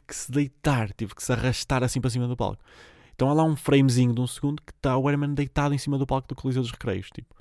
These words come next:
Depois, aquilo que me dá dúvidas e um bocadinho de receio pela, hum, pela, hum,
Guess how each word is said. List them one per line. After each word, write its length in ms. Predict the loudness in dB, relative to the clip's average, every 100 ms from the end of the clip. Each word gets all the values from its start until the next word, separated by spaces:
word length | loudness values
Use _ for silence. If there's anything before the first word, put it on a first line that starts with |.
| -20 -20 -20 _ _ _ -16
Depois, 520 | -4 4 4 4 -2 -4
aquilo 200 | -4 -2
que 100 | 0
me 120 | 2
dá 160 | 2
dúvidas 560 | 2 0 -2 -4 -8 -10
e 100 | -8
um 60 | -6
bocadinho 340 | -4 -4 -2 -6
de 80 |
receio 640 | -10 -10 -8 -2 0 0 -2
pela, 520 | -2 0 2 0 -2
hum, 460 | -4 -6 -8 -10 -14 _ _ -18 -18 _ -20 -20 _ _ _ _ _ _ 2
pela, 1160 | 6 6 6 6 6 4 4 2 2 0 -2 -2
hum, 280 | -6 -6